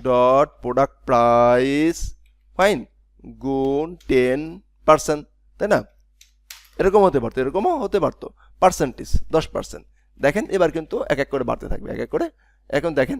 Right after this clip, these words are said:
এইখানে টু পার্সেন্ট আছে, ফাইন, দিতেছি, বাড়তেছে, দেখেন দিতেছি, বাড়তেছে, দিতেছি, ইনস্ট্যান্ট সংখ্যা বাড়তেছে। এইটা কিন্তু আমার কোনো ইভেন্টে কল করা লাগতেছে, এটা আমার কিন্তু আমার সিস্টেমটা দ্রুত লোড হচ্ছে, দ্রুত লোড হচ্ছে, এক্সট্রাভাবে কোনো ইভেন্ট ফায়ার করতে হচ্ছে না।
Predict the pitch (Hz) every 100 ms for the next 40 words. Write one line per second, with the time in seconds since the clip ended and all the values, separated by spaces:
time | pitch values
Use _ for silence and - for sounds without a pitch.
0 | - 139 147 147 156 151 143 147 147 156
1 | 147 151 - _ _ _ _ _ 127 143
2 | - 139 - 113 123 135 131 139 160 151
3 | 123 113 117 127 151 165 135 - 202 226
4 | _ _ _ - 139 135 208 - _ _
5 | - 123 113 113 - - _ _ _ -
6 | 208 233 233 233 208 196 175 170 175 160
7 | 143 147 156 220 - 277 135 131 120 123
8 | 131 151 156 160 208 214 _ - 120 135
9 | 131 147 - 160 160 135 139 143 135 107
10 | 131 147 123 - 113 104 131 139 220 -
11 | - _ - 143 147 135 - - 147 -
12 | 208 208 202 196 196 151 139 170 175 156
13 | 143 127 - 113 - 120 143